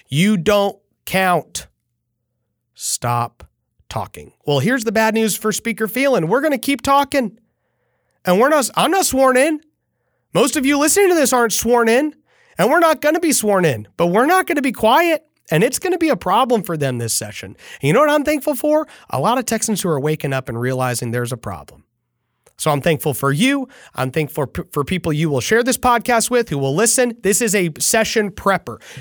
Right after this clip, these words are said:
This is when you send this. This is why you would send this to someone in Texas. So if you know people who are in your circles who care about Texas politics, you're gonna share this with them and say, "Hey, if you wanna know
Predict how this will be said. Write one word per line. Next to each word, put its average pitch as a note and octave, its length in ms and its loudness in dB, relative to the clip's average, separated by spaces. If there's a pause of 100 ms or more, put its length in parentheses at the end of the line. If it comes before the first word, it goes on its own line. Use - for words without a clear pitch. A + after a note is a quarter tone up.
This B3 200 2
is C4 160 -2
when A#3 220 0
you A3 160 2
send G3+ 380 0
this. F3 160 -2 (100)
This A3 220 -2
is A3 40 -4
why G#3+ 180 0
you G#3 120 -2
would E3+ 100 -2
send D#3+ 220 0
this C#3 120 -2
to C#3+ 100 -6
someone B2 280 -4
in A#2 100 -8
Texas. - 380 -10 (300)
So F#3+ 220 0
if D#3+ 120 -2
you A#3+ 200 2
know C4+ 120 2
people G3+ 460 -4 (540)
who F#3+ 100 0
are E3+ 140 4
in A#3+ 100 2
your B3+ 140 2
circles F#3+ 420 -2
who C#3+ 100 -4
care G#3+ 200 2
about A3+ 200 0
Texas F#3 280 -4
politics, D3+ 480 -4
you're F3+ 100 0
gonna A#3+ 140 0
share A3 240 0
this F#3+ 160 -2
with E3 100 -6
them D#3 160 -2
and D3 80 -2
say, D3 160 -2
"Hey, B2 200 -2 (260)
if C#3+ 180 -2
you A3 240 2
wanna B3 320 2
know F3 460 2